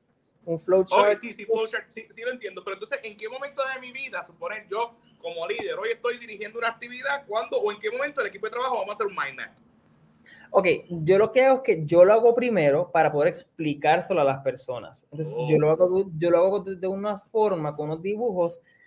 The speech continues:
Speaker 1: para que ellos puedan entender. Porque de nada, de nada vale que yo le entienda y otros no.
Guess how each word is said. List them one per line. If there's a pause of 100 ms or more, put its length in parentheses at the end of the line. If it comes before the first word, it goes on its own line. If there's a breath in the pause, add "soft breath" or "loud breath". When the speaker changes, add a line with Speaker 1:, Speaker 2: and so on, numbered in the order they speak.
(180 soft breath)
Speaker 1:
para
que
ellos
puedan
entender. (340)
Porque
de
nada,
de
nada
vale
que
yo
le
entienda
y
otros
no.